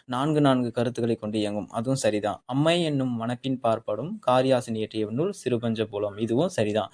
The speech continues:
So ஆன்சர் வந்து ஒண்ணு மட்டும்தான் பொருந்தாதது. அடுத்தது "மலதலை ஞாலத்து மண்ணுயிர்க்கெல்லாம் தகுதியால் வாழ்தல் இனிதே", இனிதேன்னு லாஸ்ட்ல வரும். இவ்வடிகள் இடம்பெற்ற நூல்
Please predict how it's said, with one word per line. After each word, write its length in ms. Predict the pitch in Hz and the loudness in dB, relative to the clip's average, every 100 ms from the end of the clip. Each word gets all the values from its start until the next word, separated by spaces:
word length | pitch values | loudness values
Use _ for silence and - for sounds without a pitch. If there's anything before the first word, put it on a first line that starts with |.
| - - | -16 -20
So 180 | - 127 | -6 -2
ஆன்சர் 260 | 127 135 113 | -2 -2 -2
வந்து 460 | 107 151 196 120 | 0 0 2 2
ஒண்ணு 140 | 139 143 | 4 4
மட்டும்தான் 560 | 123 - 131 131 165 | 2 -2 -4 -4 -2
பொருந்தாதது. 520 | 117 113 107 95 98 80 _ | -2 0 0 -2 -4 -8 _
அடுத்தது 460 | 127 117 - 147 220 - - - | -10 -8 -2 2 2 0 -14 -10
"மலதலை 500 | 123 139 156 160 156 | -2 0 2 2 2
ஞாலத்து 520 | 147 127 123 117 - 117 | 2 4 4 2 0 0
மண்ணுயிர்க்கெல்லாம் 840 | 113 127 131 120 117 110 147 190 | 2 4 4 4 0 2 0 2
தகுதியால் 540 | 131 127 135 135 135 | 4 6 6 6 4
வாழ்தல் 420 | 127 113 113 139 151 | 6 6 6 4 2
இனிதே", 440 | 117 113 113 117 110 - _ - | 2 4 6 6 6 2 _ -2
இனிதேன்னு 500 | 139 151 151 160 143 | 2 4 4 4 2
லாஸ்ட்ல 320 | 123 123 127 | 2 2 2
வரும். 260 | 113 104 - | 2 2 -4
இவ்வடிகள் 420 | 135 127 131 135 127 | -2 4 4 4 2
இடம்பெற்ற 380 | 123 120 110 | 2 0 0
நூல் 200 | 120 202 | -2 -4